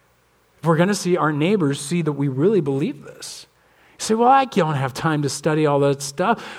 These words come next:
We had time to study all the things we did for our jobs to get a paycheck. Guys, this is an opportunity to bring somebody into eternity,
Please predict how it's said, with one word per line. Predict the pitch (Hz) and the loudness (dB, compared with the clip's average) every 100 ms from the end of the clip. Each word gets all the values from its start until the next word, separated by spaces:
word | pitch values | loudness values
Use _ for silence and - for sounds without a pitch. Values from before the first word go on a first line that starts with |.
| - | -4
We | 175 233 | 2 4
had | 226 202 | 4 0
time | - 214 269 220 | 0 2 4 0
to | |
study | - 214 196 185 | 0 2 4 6
all | 180 | 6
the | 175 | 4
things | 165 175 156 | 2 0 0
we | 170 | -2
did | 151 156 151 | 2 2 2
for | 151 135 | 0 0
our | 131 | 0
jobs | 123 180 190 135 - | -2 0 0 0 -4
to | 147 | -6
get | 131 | -6
a | 127 | -6
paycheck. | - 220 - 156 127 - - - - - _ _ _ _ | -6 -6 -2 -2 -4 -8 -20 -20 -20 -20 _ _ _ _
Guys, | - 175 147 | -2 0 2
this | 175 220 | 0 0
is | 285 | -2
an | 208 | 2
opportunity | 160 156 147 160 | 2 0 -2 0
to | |
bring | 151 151 | 2 2
somebody | 147 151 143 | 2 0 0
into | 131 117 | 0 -4
eternity, | - - 202 147 - - | -10 -8 -6 -6 -10 -20